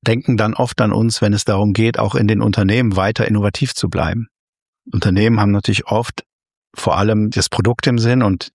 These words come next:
die Weiterentwicklung, die lineare Weiterentwicklung der Produkte, aber so Sprunginnovationen, da braucht es eigentlich so Impulse von außen und dafür sind wir hervorragend geeignet. Unsere Pfadfinderrolle ist da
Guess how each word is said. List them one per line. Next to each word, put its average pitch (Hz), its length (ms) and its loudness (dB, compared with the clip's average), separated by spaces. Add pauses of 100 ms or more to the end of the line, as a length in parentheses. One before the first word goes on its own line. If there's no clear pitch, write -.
die 92 120 0
Weiterentwicklung, 113 760 0
die 101 100 0
lineare 104 520 0
Weiterentwicklung 117 640 0
der 110 100 2
Produkte, 113 460 0
aber 98 280 0
so - 200 -2
Sprunginnovationen, 117 1160 0 (540)
da 101 140 -2
braucht 104 320 -2
es 110 120 -2
eigentlich 104 320 0
so 107 160 0
Impulse 113 460 0
von - 180 -4
außen 120 420 0
und 104 280 -2 (120)
dafür 101 300 0
sind 113 240 -2
wir 110 260 -2 (260)
hervorragend 110 460 0
geeignet. 113 480 0
Unsere 98 220 2
Pfadfinderrolle 107 800 0
ist - 200 -4
da 98 180 2